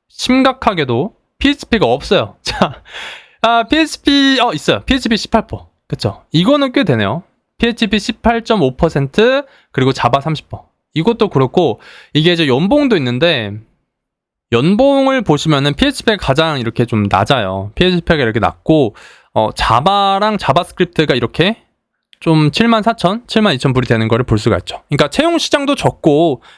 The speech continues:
연봉도 적다라는 거예요. 그래서 장기적으로 봤을 때는 당연히 저는 이제 자바를 했으면 좋겠지만,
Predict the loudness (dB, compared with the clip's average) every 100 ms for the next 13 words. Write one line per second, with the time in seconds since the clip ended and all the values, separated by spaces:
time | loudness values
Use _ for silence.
0 | _ 0 2 2 0 0 -2 0 0 0
1 | 0 0 -2 -6 -14 -4 0 0 -2 -12
2 | -20 -18 -2 0 2 0 0 0 0 0
3 | 0 2 0 0 0 2 2 2 0 0
4 | 0 0 -2 -4 -6 -2 0 0 0 0
5 | 0 2 2 2 0 -2 -2 0 -2 0
6 | 0 0 -4